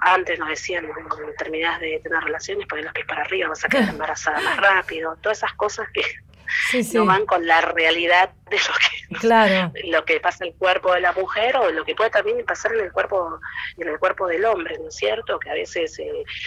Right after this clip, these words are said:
Speaker 1: también esto como decir, "Uy, no, no voy a, no lo vamos a, no voy a consultar el hombre, no voy a hacer un espermograma, nada, por esto del machismo, que no, que le voy a contar". Vos
Speaker 2: Sí.
Speaker 1: fíjate que es muy raro que un hombre en un, una reunión de amigos le diga, "No, yo voy a recurrir a,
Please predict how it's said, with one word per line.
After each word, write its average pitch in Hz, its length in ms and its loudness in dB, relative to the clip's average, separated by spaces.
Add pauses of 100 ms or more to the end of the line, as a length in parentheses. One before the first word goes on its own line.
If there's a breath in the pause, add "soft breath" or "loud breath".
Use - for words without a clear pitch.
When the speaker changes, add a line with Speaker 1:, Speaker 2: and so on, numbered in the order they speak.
(160 loud breath)
Speaker 1:
también 165 260 0
esto - 240 -4
como 330 160 -10
decir, 320 240 -8
"Uy, 185 220 -2
no, - 480 -4
no 170 120 -8
voy 92 160 -2
a, 170 120 0 (140)
no - 120 -2
lo - 80 0
vamos - 320 -2
a, - 20 -14 (600 loud breath)
no 180 80 -4
voy 190 100 2
a 190 80 0
consultar 180 540 -4
el 175 120 -2
hombre, 185 280 -2
no 175 80 -8
voy - 100 -2
a 180 40 -6
hacer 185 180 -6
un 180 80 -8
espermograma, 180 500 -4
nada, 208 200 0
por 175 100 -6
esto - 160 -12
del 156 140 -8
machismo, 185 760 -8
que - 280 -10
no, 185 400 -2
que 160 80 -6
le 160 80 -4
voy 160 120 0
a 160 60 -8
contar". 156 480 -4 (240 loud breath)
Vos 185 140 -4
Speaker 2:
Sí. 214 60 -2
Speaker 1:
fíjate 226 200 4
que 202 80 -6
es - 80 -10
muy 208 180 -4
raro 220 300 -2
que - 100 -18
un 185 120 -6
hombre 202 320 0
en 175 100 -4
un, 180 260 -4 (320 loud breath)
una 165 120 0
reunión 185 360 -2
de 180 100 0
amigos 202 440 -2
le 170 60 -6
diga, 165 160 -4
"No, 202 200 0
yo 185 540 -2 (460 loud breath)
voy 175 160 -4
a 160 80 -6
recurrir 160 580 -6
a, 156 80 -4